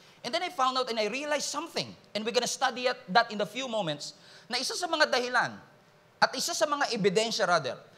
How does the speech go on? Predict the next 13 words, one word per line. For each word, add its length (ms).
ng 160
tunay 320
na 160
pagbabago 560
sa 240
ating 160
buhay, 480
ay 140
hindi 320
lang 160
mahinto 560
ang 160
mali, 180